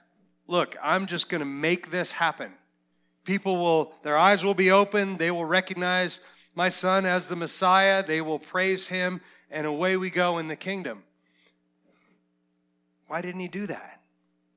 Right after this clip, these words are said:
People have asked that question for centuries, and they ask it every day today.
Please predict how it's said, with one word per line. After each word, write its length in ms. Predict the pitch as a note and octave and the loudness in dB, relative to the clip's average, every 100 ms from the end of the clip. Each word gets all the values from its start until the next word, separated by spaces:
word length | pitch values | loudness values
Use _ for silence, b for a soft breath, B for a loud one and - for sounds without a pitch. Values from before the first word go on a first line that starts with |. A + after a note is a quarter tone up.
| _ _ _ - | _ _ _ -4
People 240 | G3+ F#3+ | -2 0
have 100 | D#3+ | 4
asked 280 | F3 F#3 - | 6 4 4
that 200 | D#3+ - | 0 0
question 420 | F3 E3 - C#3+ | -2 -2 -4 -10
for 160 | - C#3+ | -8 -6
centuries, 640 | - G#3 G#3 D3+ C3 C#3+ | -2 -2 -2 -6 -6 -6
and 100 | D#3 | -6
they 120 | E3 | -4
ask 340 | D#3 E3+ D#3+ | 0 0 0
it 140 | F3 E3 B B B - | -8 -10 B B B -4
every 340 | E3 D3+ D#3+ | -2 0 0
day 220 | D3+ D3+ | 0 0
today. 500 | C#3+ D3 D3 C#3 G2 | 0 -4 -2 -2 -4